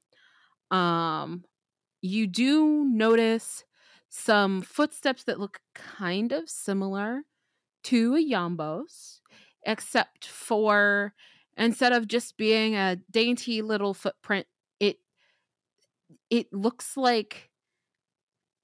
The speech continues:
at the tips where the toes are, a little bit out from the toes, it seems like something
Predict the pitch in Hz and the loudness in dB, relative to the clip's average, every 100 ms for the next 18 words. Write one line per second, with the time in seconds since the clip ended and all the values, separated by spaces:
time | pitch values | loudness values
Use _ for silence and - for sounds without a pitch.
0 | _ _ _ _ - 226 - - 185 - | _ _ _ _ -4 -2 -2 -4 -6 -4
1 | 254 415 _ - - 220 214 - 220 220 | -2 -2 _ -14 -4 -2 -2 -4 -2 0
2 | 254 311 349 370 392 381 _ _ _ _ | 2 0 2 0 -4 -12 _ _ _ _
3 | 190 196 226 285 311 269 277 - 247 - | -2 2 2 2 2 2 0 2 0 0
4 | - 262 247 240 240 240 285 311 339 - | -6 -2 -2 -2 -2 0 0 -2 -6 -12
5 | _ - _ _ _ - 233 220 - - | _ -20 _ _ _ -2 2 2 -2 -2
6 | 254 269 262 254 240 - 262 240 247 240 | 2 2 2 0 -2 0 0 0 -2 -2
7 | 240 233 | 0 -4